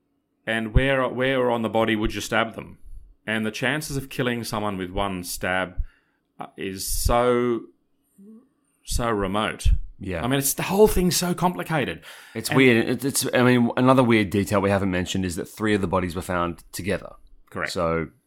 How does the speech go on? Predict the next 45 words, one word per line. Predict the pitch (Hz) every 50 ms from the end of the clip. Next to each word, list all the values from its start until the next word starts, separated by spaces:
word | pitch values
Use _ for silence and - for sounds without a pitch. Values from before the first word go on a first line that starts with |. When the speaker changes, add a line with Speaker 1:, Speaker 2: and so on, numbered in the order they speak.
| _ -
Speaker 2:
at | 98 -
the | 98
same | - 101 90 82
time, | - - 87 78 69 69 65 - _ -
Speaker 1:
Mm. | 107 104 90 67 -
Speaker 2:
uh, | - 85 85 82 85 - - -
in | 101 104
November | 104 101 101 92 104 101 92 98
nineteen | 92 90 92 85 - 95 92
eighty, | 90 92 92 90 90 87 85 - _ _ _ _ _ _ _ _ _
there | - 98
were | 98
a | 82
bunch | 107 104 104 104
of | 90
guys | 101 92 90 90 90 87 - - - - 98
who | 95 95 92
were | 90 90 90 87 87 85 85 92 -
getting | - 107 98 104 104
rid | 101 101 95 90
of, | 92 87 78 - - _ -
and | 95 90
I | 87 -
quote, | - - 107 101 95 87 - -
"sheep | - - - 139 139 - - -
offal | 90 90 - - 92 82
at | 90 90
a | 101
Speaker 1:
Mm. | 104 104 90
Speaker 2:
quarry | 80 101 101 104 104 101 92
off | 87 95 - _ _
Brew | - 107 110 104
Road, | 95 101 98 92 92 87 85
Tynong | - - - 92 87 85 82 82 85
North." | 87 87 87 85 82 -
And | 95 107
then | 113 127 117 101
that's | 113 110 117 - -
where | 120 110
they | 101 95
found | - 98 90 87 -
Catherine | - 117 120 117 123 123
Headland, | 101 98 95 87 87 90 92 - -
Anne-Marie | 107 110 113 117 120 117 104 101 95
Sargent, | - 92 82 82 82 - 90 85